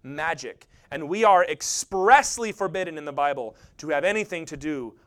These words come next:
with magic. In Deuteronomy eighteen fourteen, right before they went into the promised land, the Lord warned the children of Israel. He said, "These nations which you are about to dispossess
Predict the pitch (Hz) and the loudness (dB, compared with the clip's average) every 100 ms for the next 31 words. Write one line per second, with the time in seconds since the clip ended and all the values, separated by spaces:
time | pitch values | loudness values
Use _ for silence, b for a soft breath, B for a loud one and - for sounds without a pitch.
0 | b 139 131 139 139 117 85 - - _ | b -8 -6 -6 -6 -10 -16 -20 -20 _
1 | _ _ _ _ _ _ _ _ 117 120 | _ _ _ _ _ _ _ _ -16 -8
2 | 175 180 175 165 156 156 165 - 170 160 | -6 -4 -6 -6 -12 -12 -12 -14 -16 -16
3 | 143 170 - - 160 139 110 104 104 131 | -6 -4 -4 -12 -14 -16 -18 -20 -12 -12
4 | - - 175 170 165 160 156 151 160 151 | -12 -12 -10 -10 -12 -12 -14 -12 -12 -12
5 | - 117 104 98 _ b b 123 127 160 | -14 -16 -16 -20 _ b b -8 0 2
6 | 147 139 180 202 185 185 190 185 175 175 | 2 -2 0 0 -2 -8 -6 -6 -6 -6
7 | 185 170 156 104 92 b b b 160 170 | -6 -4 -6 -8 -14 b b b -10 -4
8 | 185 160 135 202 254 220 254 277 269 277 | -2 -2 -4 -4 -4 -2 0 0 -2 -6
9 | 277 185 180 - 208 226 202 147 156 190 | -8 -8 -10 -10 -4 0 0 0 -2 -4
10 | 214 196 233 226 226 190 196 143 - - | -6 -4 -4 -2 -4 2 2 0 -4 -12